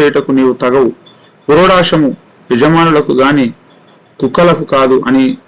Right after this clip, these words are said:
దూషించాడు, తిట్టాడు. "నువ్వు తక్కువ కులం అని, ఎంత టాలెంట్ ఉన్నా, ఎంత బలవంతుడైనా, ఆటపాటలలో ఆయన రాణించగలిగినా సరే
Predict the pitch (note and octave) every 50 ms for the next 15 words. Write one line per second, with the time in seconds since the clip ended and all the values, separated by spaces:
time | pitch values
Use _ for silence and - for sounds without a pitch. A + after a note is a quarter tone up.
0 | - - A#2 B2 C3+ B2+ - B2+ A#2+ - A#2+ A2+ A2+ A#2 - - - - G3+ G3
1 | - B3 A#3 G#3 F#3 C3 - - _ _ _ _ _ _ _ _ _ _ - C#3
2 | C3+ - D#3+ D3+ - G3+ G3 G3 G3 F#3 F3+ E3+ D#3 D3 C#3+ C3+ B2 A#2+ B2 C3+
3 | C3+ D3 C#3 - C3+ B2+ C#3+ D#3+ E3 D#3+ D#3+ D#3 D3 D3 D#3 D#3+ C#3+ C3 A#2+ C3+
4 | B2+ A#2 B2 B2+ C#3 D3 D3+ C#3+ B2+ C3+ C3 C3 C3+ D3 D#3+ E3 - - - -
5 | - - - - - A#2+ C#3+ D3+ E3+ E3 - D3 D3+ D3+ D#3 D3+ C#3+ C#3 C#3 C#3+
6 | C#3 C3 A#2+ - _ _ - - _ _ _ - A#2+ B2+ C3+ C#3 C3+ C3 B2 A#2
7 | A2 G#2 - _ _ _ _ _ _ _ _ _ - A2+ G#2+ B2 A#2+ B2+ D3 E3
8 | E3+ D#3+ - E3 C#3+ C#3+ C#3 C#3 C#3+ C#3 C3+ C3 B2+ - C3+ C3 D3+ D3+ B2+ A2+